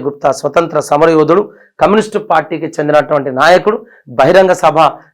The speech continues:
నైన్టీన్ నైన్టీ సెవెన్ మార్చ్ తొమ్మిదవ తారీఖు నాడు జరిగింది. ఆ బహిరంగ సభకు నిజాం వ్యతిరేక పోరాట అమరవీరుల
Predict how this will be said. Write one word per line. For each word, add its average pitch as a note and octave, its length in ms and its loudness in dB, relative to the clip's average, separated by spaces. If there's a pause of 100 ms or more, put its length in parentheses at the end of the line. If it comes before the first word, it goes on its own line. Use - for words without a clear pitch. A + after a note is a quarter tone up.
నైన్టీన్ E3 380 0
నైన్టీ D#3 320 0
సెవెన్ D3 260 -2
మార్చ్ D3 360 -2
తొమ్మిదవ D3+ 300 0
తారీఖు C#3+ 340 0
నాడు C#3 240 -2
జరిగింది. E3 260 -2 (320)
ఆ C3+ 160 4
బహిరంగ E3 460 0
సభకు D3 360 -2
నిజాం E3+ 380 2 (320)
వ్యతిరేక G3 480 4 (160)
పోరాట G3+ 360 4
అమరవీరుల F#3+ 720 2